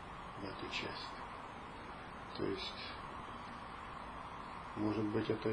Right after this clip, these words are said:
он имел в виду другое, но в данном случае, так сказать, наличие Бога за счёт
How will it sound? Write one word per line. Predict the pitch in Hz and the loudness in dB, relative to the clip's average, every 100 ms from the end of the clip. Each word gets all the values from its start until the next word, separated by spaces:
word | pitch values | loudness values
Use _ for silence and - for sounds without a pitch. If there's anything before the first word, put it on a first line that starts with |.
| 117 - | 6 8
он | 113 110 | 8 8
имел | 107 107 | 8 8
в | |
виду | 110 107 104 | 8 8 6
другое, | 104 107 143 180 - | 6 8 8 6 2
но | - - - - - - - - - - - 95 95 | -2 -4 -6 -6 -6 -6 -6 -6 -6 -4 -4 -4 0
в | 107 | 2
данном | 110 110 | 4 4
случае, | 104 120 117 - 117 110 - | 6 8 8 8 6 6 2
так | - - | 0 2
сказать, | - - - - - - - - - - - | 2 0 -6 -4 -4 -4 -6 -6 -6 -2 6
наличие | 143 123 127 - 110 | 6 6 6 8 10
Бога | 113 120 110 | 10 10 10
за | 107 | 4
счёт | 104 - | 4 2